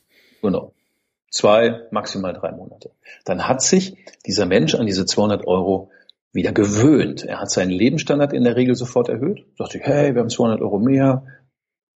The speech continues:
N-, nehmen wir sie meinetwegen wirklich netto auf dem, auf dem Konto. Wir haben zweihundert Euro mehr. Wir können öfter ins Kino gehen. Wir können öfter noch mal essen gehen oder uns eine, eine größere Wohnung leisten.“ Nach zwei, drei Monaten ist das ausgeglichen,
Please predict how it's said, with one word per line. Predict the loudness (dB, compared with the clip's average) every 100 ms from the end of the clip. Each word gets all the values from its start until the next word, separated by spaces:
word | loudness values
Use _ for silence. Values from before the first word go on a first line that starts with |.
| _
N-, | -4 -4 -2 -2 2
nehmen | 6 6 6
wir | 6
sie | 6
meinetwegen | 4 4 2 2
wirklich | 0 -2
netto | -2 -4 0 -2
auf | -2 -4
dem, | -4 -4
auf | -6
dem | -6 -2
Konto. | -2 0 -2 -6 -20 _ _ _ _ _
Wir | 0
haben | 2
zweihundert | 2 4 2
Euro | 0
mehr. | 2 2 0 -6 -20 _
Wir | -6
können | -2 -2
öfter | -2 2 2 0 -6
ins | -8 -2
Kino | 2 4
gehen. | 4 0 -6 _ _ _ _ _ _ -10
Wir | -4
können | 0 0
öfter | 2 0
noch | 2
mal | 0
essen | 0 0
gehen | -2 -2 -2
oder | -2 -4 -6 -10
uns | -6 0 0 -2 -6
eine, | -8
eine | -8 -2
größere | 0 2 0
Wohnung | 0 -4 -4
leisten.“ | -6 -6 -10 -14 _ _ _ _ _ -8
Nach | -2
zwei, | 2 4
drei | 4
Monaten | 4 4 2 0
ist | -4 -4
das | -4
ausgeglichen, | -2 -2 -2 0 0 -4 -10